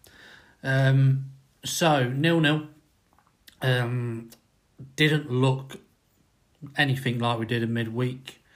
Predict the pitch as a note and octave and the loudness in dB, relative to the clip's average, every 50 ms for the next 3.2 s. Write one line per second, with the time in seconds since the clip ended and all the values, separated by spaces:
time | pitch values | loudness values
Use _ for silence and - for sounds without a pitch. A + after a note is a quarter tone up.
0 | _ - - - - - - _ _ B2 A#2 A#2+ A#2+ A#2 A2+ B2 A2+ C3 B2+ B2+ | _ -20 -20 -20 -20 -20 -20 _ _ -6 -4 -4 -4 -4 -6 -6 -2 2 2 4
1 | C3 B2+ A#2+ A#2+ B2 A#2+ A#2 A#2+ B2 B2 B2+ - - - - - - - C#3 C3+ | 4 2 2 0 0 -2 -2 -2 -4 -6 -6 -10 -14 -16 -16 -8 -2 2 4 4
2 | C3 C3+ C3+ C3+ C3+ - - - - A#2+ A#2+ A#2+ A#2+ A#2+ B2 A#2+ A2+ - - - | 4 4 4 2 0 -2 -8 -10 -4 -2 0 0 2 2 0 0 -2 -4 -8 -8
3 | - - - | -8 -8 -8